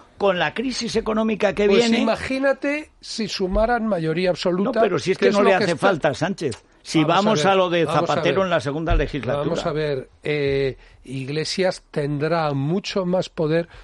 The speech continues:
Speaker 2: porque él cometió un error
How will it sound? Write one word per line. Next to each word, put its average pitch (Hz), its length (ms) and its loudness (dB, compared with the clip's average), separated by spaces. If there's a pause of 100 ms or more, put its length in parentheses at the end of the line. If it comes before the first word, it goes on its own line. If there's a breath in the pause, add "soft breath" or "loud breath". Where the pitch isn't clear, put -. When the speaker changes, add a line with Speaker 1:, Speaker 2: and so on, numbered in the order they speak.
Speaker 2:
porque 143 420 -6 (1040 loud breath)
él 208 320 -2 (840)
cometió 190 360 -4
un 208 100 -4
error 120 300 -4